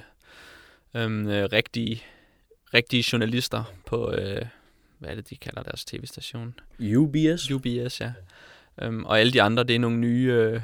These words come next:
Speaker 1: man kan sige, der gør det for pengene, og gør det for magten, og gør det for succesen, og,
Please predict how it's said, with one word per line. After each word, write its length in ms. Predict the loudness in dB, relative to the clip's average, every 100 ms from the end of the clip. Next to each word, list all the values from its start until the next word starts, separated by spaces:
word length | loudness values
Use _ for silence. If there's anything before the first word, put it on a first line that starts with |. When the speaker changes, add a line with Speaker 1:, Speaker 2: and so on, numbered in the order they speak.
| -10
Speaker 1:
man 120 | -14
kan 40 | -12
sige, 320 | -8 -8 -10 -16 -20 -20 _ _ _ -4
der 60 | 0
gør 140 | 2
det 100 | 2
for 80 | 0
pengene, 460 | 2 2 2 -2 -4
og 80 | 0
gør 160 | 2
det 80 | 2
for 120 | -2
magten, 440 | -2 -2 -4 -12 -10
og 80 |
gør 80 | -6
det 140 | -8 -6
for 120 | -10
succesen, 560 | -8 -6 -4 -6 -8 -10
og, 200 | -10